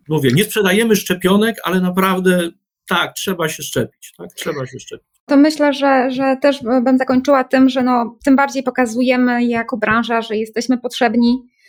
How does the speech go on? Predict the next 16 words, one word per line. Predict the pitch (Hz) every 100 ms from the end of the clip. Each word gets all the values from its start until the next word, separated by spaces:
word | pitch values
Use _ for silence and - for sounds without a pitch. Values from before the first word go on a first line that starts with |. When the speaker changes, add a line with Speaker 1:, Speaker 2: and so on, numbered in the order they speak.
| - -
Speaker 2:
i | 233 247
że | 233 240
jak | 226 -
trzeba, | - 240 233
no, | 233 226
to | 240
dowozimy | 214 226 220 240 226
w | 226
tych | 226
Speaker 1:
Tak. |
Speaker 2:
najtrudniejszych | 233 247 285 254 262 254
sytuacjach, | - - 233 226 - 233 220 220 -
no, | 294 339 -
pomoc | 277 175 165 - -
dla | 208 202
pracowników, | 196 208 196 208 240 247